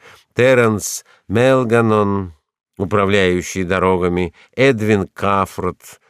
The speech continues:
директор компании, Вильям Джонсон, инженер-строитель компании.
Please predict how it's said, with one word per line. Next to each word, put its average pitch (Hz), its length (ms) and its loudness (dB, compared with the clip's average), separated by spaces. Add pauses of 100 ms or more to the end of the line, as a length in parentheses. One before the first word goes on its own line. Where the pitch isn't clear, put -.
директор 95 580 -2
компании, 85 920 -4 (640)
Вильям 123 540 0
Джонсон, 98 800 -2 (180)
инженер-строитель 95 1200 -2
компании. 76 880 -6